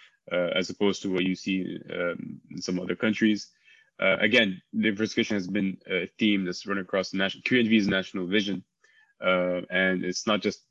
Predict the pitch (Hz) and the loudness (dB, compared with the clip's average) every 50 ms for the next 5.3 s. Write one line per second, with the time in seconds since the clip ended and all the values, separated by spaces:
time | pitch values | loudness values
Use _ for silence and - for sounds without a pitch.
0 | _ - - - - 104 110 98 95 - 98 92 104 104 101 - 101 90 - 95 | _ -14 -12 -6 -2 0 0 0 0 -2 0 2 4 4 4 2 0 -4 -6 -6
1 | - - 110 95 101 98 87 - 92 98 95 - 104 98 - 107 90 87 87 - | -6 -4 -2 0 0 0 -2 -4 -8 -8 -6 -4 -6 -6 -6 -6 -8 -8 -8 -8
2 | - 98 113 135 _ _ _ _ _ _ _ _ _ _ _ _ _ _ - 95 | -8 -10 -10 -10 _ _ _ _ _ _ _ _ _ _ _ _ _ _ 0 2
3 | 98 101 95 95 92 92 107 110 120 113 - 120 117 - - 135 139 123 113 117 | 4 4 4 4 2 2 4 4 4 4 2 2 0 2 4 4 4 4 4 4
4 | 110 104 95 _ _ _ - - 98 104 95 - - - 123 117 110 104 98 98 | 2 2 0 _ _ _ -10 -4 0 0 0 0 0 0 2 2 2 2 0 -4
5 | 101 101 - - - - | -6 -6 -6 -8 -12 -14